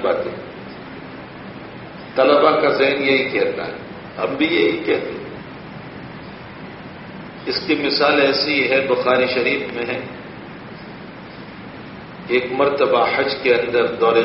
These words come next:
خلافت عمری میں کسی صاحب نے یوں کہہ دیا کہ اگر عمر کا انتقال ہو جائے تو ہم فلاں کو خلیفہ بنا لیں گے۔ حضرت عمر کے کان پر جب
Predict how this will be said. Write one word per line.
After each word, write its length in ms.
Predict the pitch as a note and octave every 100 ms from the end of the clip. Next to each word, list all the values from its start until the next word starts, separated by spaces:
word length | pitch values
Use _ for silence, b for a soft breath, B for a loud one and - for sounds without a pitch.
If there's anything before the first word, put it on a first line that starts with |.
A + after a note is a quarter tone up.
| A2+
خلافت 500 | A2+ A#2 A2 B2 -
عمری 460 | G#2+ G#2+ A#2+ A#2+ A#2+
میں 240 | A2 A2+ - - - - - - - - -
کسی 240 | C3 C#3+
صاحب 460 | C#3+ C#3 C3 C#3+ C#3+
نے 60 | C#3
یوں 180 | C#3+ C#3+
کہہ 160 | C3+ C3+ C3
دیا 240 | A#2+ B2
کہ 180 | B2 B2
اگر 340 | A#2 A#2+ B2+ - - -
عمر 360 | A2+ B2+ C#3+ C#3
کا 100 | C3+
انتقال 720 | B2 A#2+ - A2+ B2+ B2+ B2+
ہو 120 | A#2 A2+
جائے 340 | A2 A#2 B2+ -
تو 140 | A2+
ہم 60 | A#2+ -
فلاں 240 | A#2 B2
کو 160 | B2+ B2+ -
خلیفہ 340 | A#2+ B2 B2 A#2 G#2
بنا 220 | G2 F#2
لیں 140 | F2+
گے۔ 200 | - - - - - - - - - - - - - - - -
حضرت 420 | B2+ D#3 D#3+ D#3
عمر 220 | D#3 D#3+
کے 160 | D#3+ D#3
کان 300 | - D3 C#3+ -
پر 140 | D3
جب 120 | A#2+